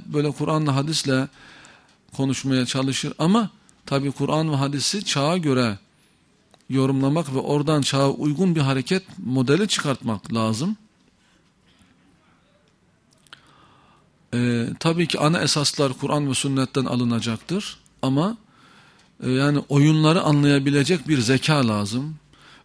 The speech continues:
Öyle fıkıh, hadis bilmekle, Arapça bilmekle olmaz bu işler yani. Yani siyasi oyunları da anlayabilecek insanlar lazım.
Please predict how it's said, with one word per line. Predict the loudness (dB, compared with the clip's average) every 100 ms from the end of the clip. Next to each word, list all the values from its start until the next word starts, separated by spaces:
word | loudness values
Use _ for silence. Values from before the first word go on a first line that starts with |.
| -6
Öyle | -4
fıkıh, | -4 -2 0
hadis | 0 0 0 -2
bilmekle, | 0 0 -2 -4
Arapça | -2 -4 -4 -4
bilmekle | -2 -2 -4 -4
olmaz | -2 0 -2 -6
bu |
işler | -8 -8 -10
yani. | -10 -10 -12 -16 _ _ _ _ _ _ _ _ _ _ -20 -20 -20 -20 -8
Yani | -4
siyasi | 0 2 2 2 2
oyunları | 2 2 2 2 0 0
da | 0
anlayabilecek | 0 2 0 0 -2 0 -2 -4 -14 _ _ _ _ _ -4
insanlar | -4 0 0 0 0 -2
lazım. | -6 -6 -8 -10 -10